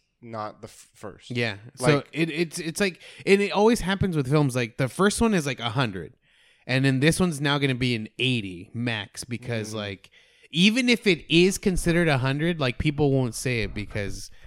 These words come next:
Speaker 2: they're just like, the first one, just, there's something in, in there in their hearts for that film.
Speaker 1: Well, I think it's because it's a new thing. That's
Speaker 2: Yeah.
Speaker 1: why I'm holding, like, the new animation, the story, f-, everything about it felt fresh. I feel like if, even if this one did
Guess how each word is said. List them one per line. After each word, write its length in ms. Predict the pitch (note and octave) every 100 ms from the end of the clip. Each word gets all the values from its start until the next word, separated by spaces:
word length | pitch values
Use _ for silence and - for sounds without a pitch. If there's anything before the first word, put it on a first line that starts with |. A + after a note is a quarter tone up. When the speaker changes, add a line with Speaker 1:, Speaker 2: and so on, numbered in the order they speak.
| - -
Speaker 2:
they're 100 | A#2
just 160 | A2+ B2
like, 160 | A2
the 100 | A#2+
first 340 | - D3 C3+ C#3
one, 160 | A#2+
just, 260 | G#2+ - -
there's 160 | A2
something 280 | C#3+ C3+ C3
in, 220 | A#2+ A2+ -
in 200 | B2 A#2
there 160 | A2 G2+
in 140 | G#2
their 160 | G2+ G2+
hearts 380 | A2 G#2 -
for 180 | - A2
that 240 | G2+ F#2+ -
film. 380 | A2+ G#2 F#2+ F2
Speaker 1:
Well, 100 | D#3
I 20 |
think 140 | F3+ F3+
it's 80 |
because 260 | D#3 D#3+ D3+
it's 140 | C3
a 60 | C3+
new 260 | B2 C3+ B2+
thing. 480 | - A#2+ A#2 C3+ C#3 _
That's 260 | A#2 A#2+ F2+
Speaker 2:
Yeah. 60 |
Speaker 1:
why 120 | A#2+ A2+
I'm 100 | B2+
holding, 240 | B2+ B2+
like, 160 | B2 A2
the 100 | A#2
new 180 | A#2 A#2+
animation, 600 | A2 A2 A#2 A2+ A#2+ A2+
the 80 | G2+
story, 380 | - A#2 A2+
f-, 160 | A2+ -
everything 380 | C3 B2 A#2 A2+
about 180 | G#2+ G#2
it 80 |
felt 220 | G2 G#2 -
fresh. 500 | A2 A2 A#2 - _ _ _ _ -
I 60 |
feel 200 | A2 C#3+
like 200 | B2 A#2
if, 140 | A2+ B2
even 240 | C3+ C3
if 120 | B2
this 220 | B2 A#2 B2
one 140 | A#2
did 320 | A#2 A2 G2